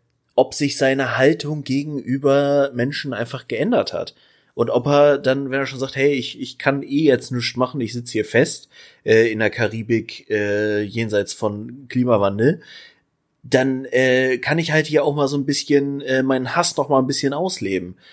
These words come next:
Und die, die ich eh kacke finde,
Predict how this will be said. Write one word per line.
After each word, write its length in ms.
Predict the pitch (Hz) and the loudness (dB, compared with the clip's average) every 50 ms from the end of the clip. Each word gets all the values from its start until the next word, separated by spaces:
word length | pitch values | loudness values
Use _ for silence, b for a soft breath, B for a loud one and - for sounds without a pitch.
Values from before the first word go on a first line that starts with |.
| b b b | b b b
Und 240 | - 117 110 107 120 | -2 -2 -2 -2 -4
die, 280 | 131 131 131 139 143 | -2 -2 -2 -2 -2
die 260 | - - 139 139 139 131 | -4 -6 -8 -6 -6 -6
ich 260 | 120 - - - _ _ _ _ | -6 -8 -10 -14 _ _ _ _
eh 200 | 147 156 170 160 | 0 0 0 0
kacke 360 | 165 - - 139 - - 127 107 | -2 -2 -2 -2 0 0 -2 -2
finde, 440 | - - 117 104 104 107 117 131 | 0 -2 -2 -2 2 0 0 0